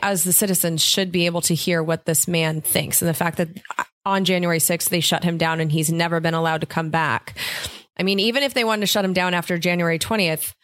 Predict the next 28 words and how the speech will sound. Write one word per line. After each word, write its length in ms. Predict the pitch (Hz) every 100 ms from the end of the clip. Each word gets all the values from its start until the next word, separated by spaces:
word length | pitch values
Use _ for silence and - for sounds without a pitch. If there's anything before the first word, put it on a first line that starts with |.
| - - - -
okay, 320 | 165 214 220
but, 160 | 180 175
like, 140 | 170
he 100 | -
was 100 | 185
still 180 | - 254
president 480 | - 240 214 170 -
for 420 | - - - 180
fourteen 640 | - - 190 - 202 180
more 240 | 170 165 165
days 680 | 147 185 175 76 - - -
and 100 | 180
he 60 |
wasn't 380 | 170 180 185 180
able 260 | 180 175 170
to 120 | 170
effectively 520 | 160 165 160 160 160
communicate 480 | - 170 160 160 170
with 100 | 165
the 80 | 170
American 320 | 165 165 165
people. 280 | - 165 160
I'm 160 | - 175
just 220 | 180 -
so 180 | - 190
fundamentally 920 | - 214 254 240 196 190 180 170 165 - - - - 175
disturbed 1040 | 180 185 - - 202 208 185 165 160 - - - - _ _ _ -
by 640 | 175 175 170 165 165 147